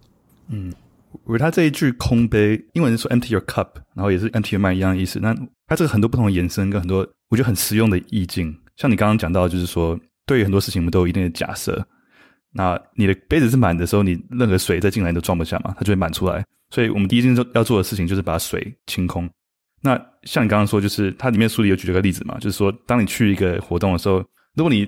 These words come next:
本来就心里的水是装满的，想说啊，这个活动应该是怎么样怎么样，应该会遇到什么，什么样的人，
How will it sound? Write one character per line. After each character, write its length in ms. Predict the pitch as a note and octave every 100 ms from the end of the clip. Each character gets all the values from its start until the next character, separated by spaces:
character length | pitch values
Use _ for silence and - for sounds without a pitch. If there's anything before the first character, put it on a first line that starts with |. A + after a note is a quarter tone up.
| -
本 120 | -
来 80 | F#2
就 160 | A2 A2
心 240 | - D3
里 80 | C#3+
的 80 | G#2
水 160 | -
是 60 | F#2+
装 140 | G#2
满 140 | G#2 -
的， 60 |
想 120 | F#2+ F2+
说 80 |
啊， 60 | F#2+
这 80 | A2+
个 60 |
活 80 | G2+
动 180 | G2 G#2
应 120 | A2+ A2
该 180 | G#2+
是 180 | G#2+ A#2
怎 100 | G2
么 60 | F2
样 100 | F2
怎 100 | -
么 60 |
样， 60 | F2
应 60 | G2
该 60 |
会 80 | A2
遇 40 |
到 100 | A2
什 100 | G2+
么， 60 | F2
什 120 | F2
么 60 | F#2+
样 100 | G2
的 160 | -
人， 120 | G2